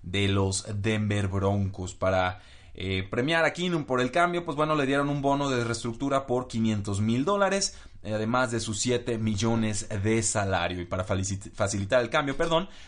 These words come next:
los Denver Broncos aceptaron pagar mitad de esa cantidad. Es decir, eh, Keenum tuvo que ceder, no tratar de cobrar los diez punto cinco millones, eh, no garantizados que tenía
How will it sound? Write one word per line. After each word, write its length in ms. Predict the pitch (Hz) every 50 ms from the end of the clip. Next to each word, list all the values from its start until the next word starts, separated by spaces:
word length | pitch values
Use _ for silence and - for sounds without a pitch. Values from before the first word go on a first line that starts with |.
| - 101
los 140 | - 101 95
Denver 200 | 113 135 143 131
Broncos 340 | 127 139 180 220 202 190 -
aceptaron 400 | 139 113 117 - - 120 127 127
pagar 380 | 113 110 104 110 113 117 - - - - -
mitad 580 | - 107 110 107 104 - 113 113 117 110 - -
de 280 | 117 104 104 104 110
esa 420 | 110 107 - - 113 101 98 98 - -
cantidad. 680 | - 120 110 113 110 107 101 101 95 90 87 85 85 - - - - - - - - - - - - -
Es 80 | 123 110
decir, 380 | 110 110 - 147 170 165 - - - - - -
eh, 240 | - - 95 92 -
Keenum 320 | - 143 156 156 143 139
tuvo 280 | - 135 139 139 135 131
que 140 | - 135 127
ceder, 460 | - 139 131 127 160 208 208 - -
no 680 | - 110 104 107 117 120 127 123 123 120 110 98 95 - - -
tratar 420 | - 107 107 107 - 131 139 135
de 140 | 120 113 113
cobrar 340 | - 107 98 110 117 123 127
los 300 | 117 110 104 98 87 92
diez 220 | 107 117 120 123
punto 200 | - 123 117 117
cinco 300 | 107 - 139 135 131 127
millones, 580 | 113 107 104 107 117 123 127 123 110 104 - - -
eh, 100 | 98 98
no 300 | 95 104 120 139 165 165
garantizados 880 | 139 123 113 104 104 104 - 107 101 - - 135 143 151 143 123 104 -
que 80 | - 98
tenía 480 | 95 98 98 104 110 113 113 110 107